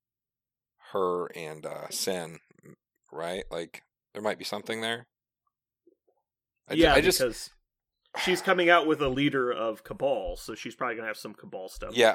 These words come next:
Speaker 1: I, I just can't imagine that this card here is gonna be the whole kit. I think there's gonna be something that sets her apart, 'cause it's just really plain.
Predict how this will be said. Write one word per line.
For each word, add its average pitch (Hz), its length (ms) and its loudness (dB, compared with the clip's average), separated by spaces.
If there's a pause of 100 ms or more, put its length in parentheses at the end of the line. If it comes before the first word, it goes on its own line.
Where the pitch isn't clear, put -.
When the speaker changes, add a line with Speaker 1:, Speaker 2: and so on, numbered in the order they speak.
(200)
Speaker 1:
I, 131 60 4
I 135 40 6
just 165 200 0
can't 156 260 4
imagine 107 540 0
that 92 220 -6
this 101 180 -4
card 95 380 2
here 95 320 -4
is 82 100 -8
gonna 87 200 -8
be 87 120 -8
the 85 100 -12
whole 90 200 -2
kit. 85 320 -6 (420)
I 101 80 4
think 151 160 4
there's 135 140 2
gonna 120 160 4
be 98 80 -2
something 95 420 -2
that 87 140 -10
sets 87 240 -2
her 87 100 -2
apart, 82 400 -2 (480)
'cause 98 160 -4
it's 110 180 -4
just - 240 -2
really 87 340 -4
plain. 80 520 -8